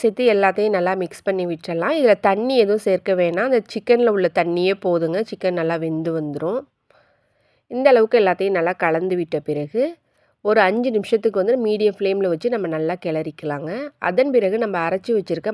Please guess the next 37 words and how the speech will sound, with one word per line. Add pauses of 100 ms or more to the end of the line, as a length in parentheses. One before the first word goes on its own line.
மசாலா (100)
பொடியில
ஒரு
மூணு
டேபிள்
ஸ்பூன்
அளவுக்கு
சேர்த்துக்கலாம். (540)
இந்த (120)
ஒரு
பொடியே
போதும்,
நல்ல
டேஸ்ட்
கொடுக்கும்.
நம்ம
தனித்தனியா (100)
மசாலா
பொடி (140)
எதுவும் (100)
ஆட்
பண்ண (100)
தேவை
கிடையாது. (680)
எல்லாத்தையும்
நல்லா
மிக்ஸ்
பண்ணி
விட்டுட்டு
இதை (120)
க்ளோஸ் (100)
பண்ணி
ஒரு
பத்து (100)
நிமிஷத்துக்கு (220)
low (140)
to